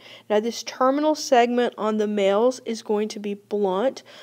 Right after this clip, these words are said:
but in the females, you're gonna notice two pairs of curved, movable projections called ovipositors,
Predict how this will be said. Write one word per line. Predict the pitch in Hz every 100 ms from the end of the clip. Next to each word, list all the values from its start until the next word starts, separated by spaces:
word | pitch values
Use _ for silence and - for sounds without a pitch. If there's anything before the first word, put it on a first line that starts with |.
| -
but | 262 262
in | 254
the | 240
females, | - - 320 320 247 226 233
you're | 240
gonna | 226 226
notice | 220 208 214 -
two | - - 294
pairs | 294 254 247 247
of | - 214
curved, | - - 233 247 247 -
movable | 226 226 240 254 262
projections | 262 226 214 196 196 220 208
called | - 202 208 -
ovipositors, | 214 208 208 - 202 196 196 202 113 -